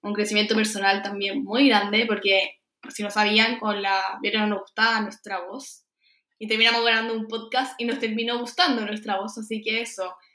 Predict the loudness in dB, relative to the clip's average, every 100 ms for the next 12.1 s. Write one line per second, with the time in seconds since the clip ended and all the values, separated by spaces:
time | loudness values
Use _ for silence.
0 | _ -2 -2 2 4 6 4 0 -2 -2
1 | -4 -2 -2 0 0 2 0 0 -2 -2
2 | -6 -6 -6 -4 -4 -6 -6 0 2 2
3 | 2 0 0 2 2 2 0 0 0 2
4 | 2 -2 -16 -20 _ _ _ _ 0 2
5 | 2 0 2 2 4 4 6 6 4 2
6 | 2 4 4 4 2 0 2 2 2 0
7 | 2 2 0 0 0 2 2 4 2 4
8 | 2 2 -2 -4 0 0 0 -2 -2 0
9 | 2 2 2 0 2 4 2 4 4 4
10 | 2 2 2 2 0 -2 0 2 2 0
11 | -4 -6 -4 -2 0 0 0 -4 -10 -14